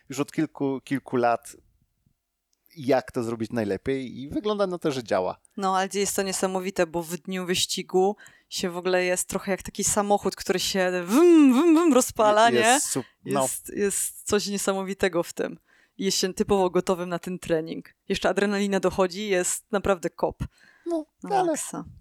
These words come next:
Speaker 1: nie mogę się doczekać. Nie mogę się doczekać. Nic, już pogadaliśmy dosyć długo. Mieliśmy gadać tylko chwilkę i wyszło na to, że gadaliśmy bardzo długo.
Speaker 2: Okej.
Speaker 1: E,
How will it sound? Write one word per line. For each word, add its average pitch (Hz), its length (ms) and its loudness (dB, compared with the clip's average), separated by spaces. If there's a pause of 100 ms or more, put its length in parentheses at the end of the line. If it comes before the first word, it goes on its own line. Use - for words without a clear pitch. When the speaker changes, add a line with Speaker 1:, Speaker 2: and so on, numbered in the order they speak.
Speaker 1:
nie 165 160 -2
mogę 147 200 -2
się 135 100 -4
doczekać. - 460 -12 (220)
Nie 135 80 -8
mogę 117 160 -10
się - 120 -14
doczekać. - 460 -14 (460)
Nic, - 260 0 (160)
już 165 200 -2 (320)
pogadaliśmy 202 520 0
dosyć 156 260 -2
długo. 139 580 -2
Mieliśmy 156 280 -2
gadać 160 240 0
tylko - 200 -10
chwilkę 143 420 -2
i 139 60 -4
wyszło 147 260 -2
na 143 120 0
to, 143 120 0
że 131 100 -4
gadaliśmy 127 560 -4
bardzo 117 320 -2
długo. 123 360 -4 (100)
Speaker 2:
Okej. 170 300 -6 (200)
Speaker 1:
E, 180 280 4